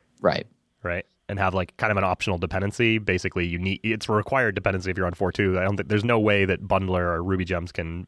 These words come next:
Speaker 2: map this, but, like, plenty of gems have this thing where, like, if you wanna use my gem, you also have to depend on one of these other gems or something like that.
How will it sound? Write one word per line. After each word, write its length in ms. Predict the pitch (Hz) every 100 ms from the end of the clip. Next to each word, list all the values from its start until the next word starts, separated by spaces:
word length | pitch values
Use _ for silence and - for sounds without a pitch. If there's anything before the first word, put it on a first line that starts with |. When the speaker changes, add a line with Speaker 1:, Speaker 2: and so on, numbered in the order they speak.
| -
Speaker 2:
map 280 | 92 98 -
this, 160 | 80 -
but, 160 | - - -
like, 240 | 87 -
plenty 220 | - 117
of 80 | 92
gems 320 | 101 95 87
have 120 | 90 85
this 120 | 85
thing 240 | 92 85
where, 160 | 82 80
like, 160 | 82
if 100 | -
you 60 | 101
wanna 180 | 104 92
use 180 | 92 90
my 140 | 90
gem, 220 | 87 85
you 100 | 82
also 240 | 87 - 80
have 140 | 82
to 80 | 87
depend 320 | 80 82 82
on 220 | 82 82
one 140 | 85 85
of 60 |
these 160 | 85 80
other 200 | 80 76
gems 340 | 78 73 90
or 60 | -
something 240 | - -
like 160 | - -
that. 160 | 95